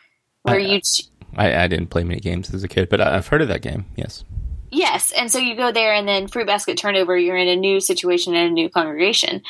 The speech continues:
Speaker 1: Now, that, I've come to realize now that I understand and have colleagues in the Methodist tradition that it's not necessarily just an assignment.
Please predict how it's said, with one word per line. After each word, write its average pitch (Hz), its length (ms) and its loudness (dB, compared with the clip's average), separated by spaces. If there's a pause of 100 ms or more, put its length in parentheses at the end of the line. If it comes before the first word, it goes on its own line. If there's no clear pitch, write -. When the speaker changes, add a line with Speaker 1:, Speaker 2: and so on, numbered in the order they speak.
(500)
Speaker 1:
Now, 254 400 0
that, 269 340 2 (240)
I've 220 200 2
come 294 240 0
to 247 100 -4
realize 214 340 2
now 180 320 2 (120)
that 185 140 4
I 180 320 2 (480)
understand 185 760 0
and 170 460 0 (160)
have 190 200 0
colleagues 214 460 2
in 180 60 0
the 175 80 0
Methodist 175 460 2
tradition 196 360 -2
that 175 100 2
it's 175 160 -2
not 220 180 0
necessarily 190 800 0 (640)
just 208 460 2
an 190 80 0
assignment. 175 800 0